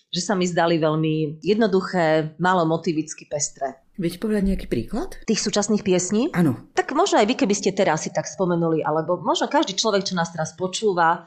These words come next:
Speaker 1: možno nás počúvajú takí tí, ktorí nepočúvajú tú bežnú hudobnú produkciu, tak to je aj tak, také je to tiež potom náročné. Ale keď si spomenieme na teraz takú nejakú veľmi bežnú pieseň, ktorá sa hrá v rádiách, tak teraz o čom je vzťah muža a ženy,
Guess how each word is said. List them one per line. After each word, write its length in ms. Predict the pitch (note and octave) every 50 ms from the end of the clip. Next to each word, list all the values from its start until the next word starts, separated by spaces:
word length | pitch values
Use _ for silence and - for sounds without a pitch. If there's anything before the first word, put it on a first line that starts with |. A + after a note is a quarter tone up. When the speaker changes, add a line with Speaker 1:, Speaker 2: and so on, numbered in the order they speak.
| - E3
Speaker 1:
možno 240 | F#3 F#3+ A3+ G#3
nás 80 | G3 F#3
počúvajú 480 | - G3 F#3+ - F#3 F3+ F#3 F3 E3+ F3
takí 240 | E3+ E3+ - F3
tí, 160 | - - E3+ -
ktorí 240 | - F3+ E3+ D#3+ E3+ F3
nepočúvajú 400 | F3 F3 F3 - D3+ D#3 D#3+ D#3+ D#3 E3
tú 80 | D#3
bežnú 240 | C#3+ D#3+ E3 D#3+ D#3+ D3+ E3
hudobnú 320 | D3+ D3+ D3 D#3 D3+ D3
produkciu, 640 | - D3+ D3+ D3 D3+ - - - - D3+ C#3+ C#3 C#3+
tak 160 | C3+ C3 -
to 80 | - E3
je 80 | D3
aj 120 | C3+ C#3 C#3 C#3+ -
tak, 160 | - C#3+ C#3+ - -
také 240 | C3 B2+ - - C3+ B2
je 40 | B2+ -
to 60 | A#2 - _ _ _ _
tiež 320 | - C#3 C3+ C3 - - C3+
potom 240 | C3+ - C#3 C3+
náročné. 400 | C#3 C3 C3 C#3+ C#3+ C#3+ - -
Ale 160 | D3 D3+ D#3+ E3+
keď 160 | - C4 C4 -
si 80 | D4+ -
spomenieme 360 | - E4 D4 C#4 B3+ A#3 G#3+
na 120 | G3 F#3 F#3+
teraz 240 | G#3 F#3+ F3+ F3
takú 240 | F3+ F3+ - E3+ E3+ - - - - - - - -
nejakú 320 | - E3+ F3+ F3+ F#3 F#3 D#3
veľmi 240 | D#3+ D#3 D3+ D3+ C#3 C3
bežnú 560 | C#3 D3 F3 A3 B3 C#4 D#4 B3+ A#3+ A3+ G#3
pieseň, 400 | - G#3 F#3+ F#3+ F#3+ - F#3 F3+
ktorá 240 | F#3 - E3+ E3 D#3+
sa 160 | E3 E3+ D#3
hrá 160 | D3+ D3 D3
v 80 | D#3 E3
rádiách, 640 | E3 F3 F#3 F#3 A3 A3 A#3 G#3+ G#3 A3+ A#3 - - -
tak 160 | F#3 F3 - - - _ -
teraz 320 | F3 - E3 E3 D#3+ -
o 80 | - E3+
čom 320 | E3 - - F#3 D3 D#3+
je 240 | E3 E3+ E3+ F#3 G#3+
vzťah 240 | - - - D3+ D#3
muža 320 | E3 F#3 F#3 F3+ F3+ D3+
a 80 | C#3 C#3+
ženy, 480 | D#3 F#3 G#3+ A3+ A#3 A#3+ A#3+ B3 A#3